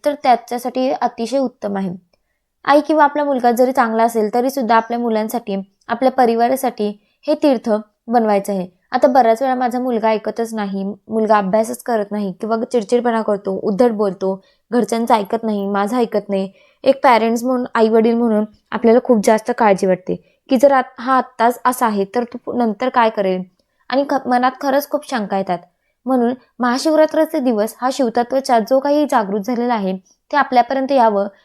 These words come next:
आपल्यालाही त्याचा फायदा मिळावा, म्हणून ही सेवा करायची आहे. अर्थात ही सेवा मंदिरातच जाऊन करा. मासिक धर्म, सुतक, विटाळ असेल तर सेवा करता येत नाही. मंदिरात प्रचंड गर्दी असणार आहे,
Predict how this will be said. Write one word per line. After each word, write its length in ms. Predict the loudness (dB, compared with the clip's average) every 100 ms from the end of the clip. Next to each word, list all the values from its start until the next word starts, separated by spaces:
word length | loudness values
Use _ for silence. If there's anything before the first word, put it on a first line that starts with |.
| _
आपल्यालाही 380 | -6 0 2 2
त्याचा 260 | 0 -2 0
फायदा 300 | 2 2 0
मिळावा, 320 | -2 -2 -4 -6 _ _ -6
म्हणून 160 | -2
ही 80 | -2
सेवा 260 | 2 2 2
करायची 400 | 0 -2 -4 -6
आहे. 140 | -10 _ _ -4
अर्थात 300 | -2 2 0 -2 _ -4
ही 80 |
सेवा 220 | 4 4 4
मंदिरातच 560 | 2 4 4 2 2
जाऊन 260 | 4 2 2
करा. 240 | -2 -2 -4 _ _ _
मासिक 420 | 0 0 0 -2
धर्म, 340 | 0 0 2 0 -4 _ -6
सुतक, 500 | -2 0 0 0 0
विटाळ 300 | 2 4 2
असेल 260 | 0 -4
तर 120 | -2 -2
सेवा 280 | -2 0 -2
करता 260 | -2 -2
येत 80 | -2
नाही. 320 | -2 -4 -6 -10 _ _ -12
मंदिरात 500 | -2 0 2 4 2 2
प्रचंड 360 | -2 0 -4
गर्दी 340 | 0 0 2 2
असणार 340 | 2 -2 -6
आहे, 260 | -6 -6